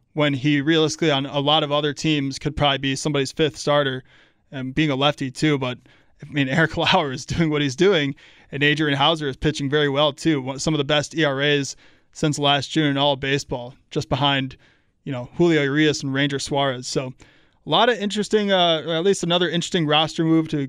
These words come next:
consider coming up for the Brewers, as Luis Urías will return soon. But we'll wrap the show up, uh, next segment. We'll kinda get some team stats and see where the Brewers offensively rank among the league.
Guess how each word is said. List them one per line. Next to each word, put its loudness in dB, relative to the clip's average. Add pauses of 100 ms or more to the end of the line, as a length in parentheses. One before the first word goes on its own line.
(100)
consider -2
coming 0
up 0
for -2
the -2
Brewers, 0
as -6
Luis -2
Urías -2
will -4
return -2
soon. -2
But -4 (540)
we'll 4
wrap 2
the -2
show 4
up, -6
uh, 4
next -2
segment. 0
We'll -2
kinda 0
get -2
some -4
team 0
stats 0
and -2
see 0
where 0
the -2
Brewers -2
offensively 0
rank -2
among 0
the -2
league. 0